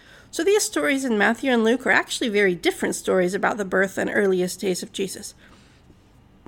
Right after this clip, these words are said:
But they both end with Jesus growing up in Nazareth, getting ready to become a leader who would teach people,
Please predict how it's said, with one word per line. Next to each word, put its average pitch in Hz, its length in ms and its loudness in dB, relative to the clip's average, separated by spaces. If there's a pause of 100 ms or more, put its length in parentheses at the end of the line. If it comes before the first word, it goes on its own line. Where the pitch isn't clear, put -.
(140)
But 269 200 6
they 294 80 2
both 330 280 0
end 269 160 4
with 233 160 -4
Jesus 233 360 -4
growing 226 340 4
up 202 140 -2
in 190 100 2
Nazareth, 208 580 2
getting 240 220 2
ready 277 240 0
to 277 100 -4
become 208 300 -2
a 190 40 2
leader 226 360 0
who 202 120 -4
would 190 120 -4
teach 311 260 -6
people, 233 440 -2